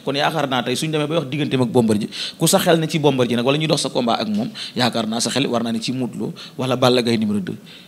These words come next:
Yaa ngi dégg? Wala Gris Bordeaux wala Eumeu Sène wala Ama Baldé. Parce que nag damay wax encore une fois rek, Reug Reug bokk na ci mbër yi nga xam ne ni war nañ ko bàyyi xel. Waaye làmb moom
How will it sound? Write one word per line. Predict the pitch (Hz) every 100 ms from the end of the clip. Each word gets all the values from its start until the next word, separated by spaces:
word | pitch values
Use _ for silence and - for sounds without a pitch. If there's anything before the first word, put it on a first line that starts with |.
| -
Yaa | 117 127
ngi |
dégg? | 127 101 - - -
Wala | 135 131
Gris | 123 117
Bordeaux | 110 110 113
wala | 117 120
Eumeu | 113
Sène | 110 117
wala | 110
Ama | 120 123
Baldé. | 117 101 - - - -
Parce | -
que | - 107
nag | 117 - - -
damay | 98 107
wax | 113 120
encore | 117
une | 110
fois | 104 107
rek, | - - - -
Reug | 123 131
Reug | 131 117
bokk | 135
na | 131
ci | 131
mbër | 127 120
yi |
nga | 120
xam | 117 110
ne |
ni | 104 - - - -
war | 107
nañ | 110
ko | 98
bàyyi | 98 98 92
xel. | 101 98 - - -
Waaye | - 110
làmb | 117 113 107
moom | 107